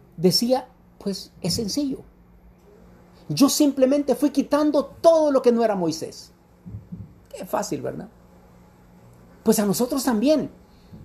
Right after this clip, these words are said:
nos toca preguntarnos y discernir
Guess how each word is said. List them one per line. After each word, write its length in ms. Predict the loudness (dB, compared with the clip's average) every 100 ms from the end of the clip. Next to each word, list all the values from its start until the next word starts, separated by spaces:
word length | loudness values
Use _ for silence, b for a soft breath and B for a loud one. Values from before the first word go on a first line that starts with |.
| -20 _ _ _ _ _ _ _
nos 220 | -2 -2 -2
toca 260 | -6 -6
preguntarnos 840 | -4 -2 -2 -6 -6 -6 -8 -10 -20 -20 -20 -20 -20 -20 -20 _ -20 -20 _ -4
y 120 | 0
discernir 800 | 2 2 0 -2 -2 -2 -4 -6